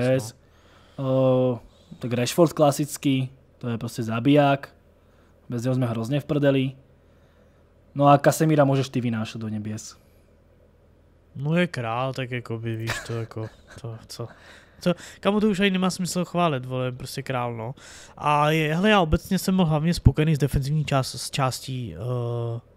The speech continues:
Speaker 2: našeho, našeho jako pojetí hry.
Speaker 1: Ako
Speaker 2: Já
Speaker 1: vysoko
Speaker 2: jsem
Speaker 1: aktuálně radíš dvojcu Lisandro Varane?
Speaker 2: No,
Speaker 1: Nájdeme
Speaker 2: vysoko.
Speaker 1: lepšiu stoperskou dvojicu aktuálně vo světě?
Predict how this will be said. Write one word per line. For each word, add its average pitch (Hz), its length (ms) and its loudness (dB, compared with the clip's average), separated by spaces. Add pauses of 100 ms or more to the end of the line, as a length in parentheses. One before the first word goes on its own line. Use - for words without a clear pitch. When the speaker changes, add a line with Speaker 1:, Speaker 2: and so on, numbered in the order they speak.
(260)
Speaker 2:
našeho, 120 400 -4
našeho 117 720 -8 (260)
jako - 160 -16
pojetí 131 360 4
hry. 139 240 -2 (920)
Speaker 1:
Ako 160 180 8
Speaker 2:
Já 220 40 8
Speaker 1:
vysoko 170 260 4
Speaker 2:
jsem 185 100 10
Speaker 1:
aktuálně 185 420 6
radíš 160 560 4
dvojcu 139 680 0 (240)
Lisandro 147 580 6
Varane? 123 380 4 (2250)
Speaker 2:
No, 127 80 -2
Speaker 1:
Nájdeme 170 380 8
Speaker 2:
vysoko. 165 120 8
Speaker 1:
lepšiu 185 680 6
stoperskou - 720 0
dvojicu 120 400 -6
aktuálně 135 440 2
vo 107 120 -4
světě? 202 360 -2